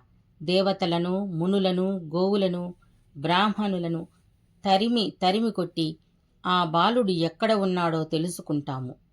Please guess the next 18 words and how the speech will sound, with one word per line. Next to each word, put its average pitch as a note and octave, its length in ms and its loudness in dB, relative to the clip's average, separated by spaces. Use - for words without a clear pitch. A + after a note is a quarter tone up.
అన్నారు. D3+ 440 -4
ఈ B3+ 180 0
విధముగా C#4 460 4
మాట్లాడుతున్న F#3+ 840 -2
మంత్రులు, G#3+ 640 0
సలహాదారులతో F3+ 1160 0
కంసుడు, G3+ 600 2
"వద్దు, F3 460 0
అలా F3+ 280 0
చేయడం G3 360 0
తప్పు" F3 460 -6
అని A3+ 160 -4
చెప్పలేదు. E3+ 480 -4
"మీ G3+ 140 2
ఇష్టం, A#3 320 -2
మీ G#3 280 2
ఇష్టం, G3+ 320 2
అలానే A3 480 2